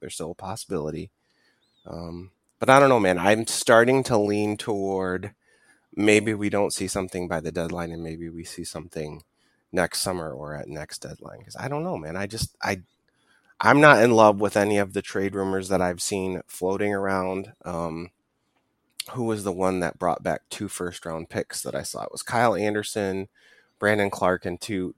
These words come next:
two future firsts. Like, that felt underwhelming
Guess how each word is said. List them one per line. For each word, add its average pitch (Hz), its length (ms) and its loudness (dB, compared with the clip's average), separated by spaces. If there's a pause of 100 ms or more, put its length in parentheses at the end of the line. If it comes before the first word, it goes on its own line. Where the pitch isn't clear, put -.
two 90 380 -6 (320)
future 90 460 -4
firsts. - 640 -6 (380)
Like, 113 200 2
that 127 240 6
felt 127 420 6 (100)
underwhelming 113 1080 2